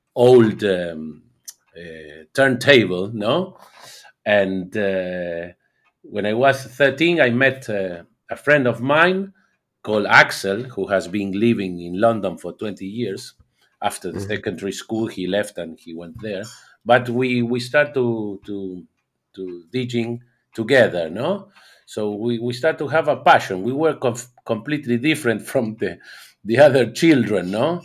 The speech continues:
Speaker 1: The other children used to go to a party, and we loved to, to go to the party and play music and,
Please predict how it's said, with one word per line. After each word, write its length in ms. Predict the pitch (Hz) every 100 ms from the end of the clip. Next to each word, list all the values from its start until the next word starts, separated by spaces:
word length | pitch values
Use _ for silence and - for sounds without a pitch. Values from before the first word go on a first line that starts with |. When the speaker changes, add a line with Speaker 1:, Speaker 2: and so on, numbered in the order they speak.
| - - _ _ -
Speaker 1:
The 80 | 113
other 180 | 117
children 400 | 110 127 120 117
used 220 | 110 117 120
to 80 |
go 180 | 117 120
to 220 | 117 113
a 60 | 110
party, 420 | - 143 156 147
and 160 | 113 98
we 120 | 113
loved 440 | 113 127 131 -
to, 340 | 104 98 87 - _ _ _
to 100 | 98
go 140 | 101 117
to 120 | 107
the 140 | 95
party 380 | - 123 120 104
and 180 | 92 82
play 140 | 104
music 580 | 98 123 135 123 110 92
and, 420 | 90 85 82 82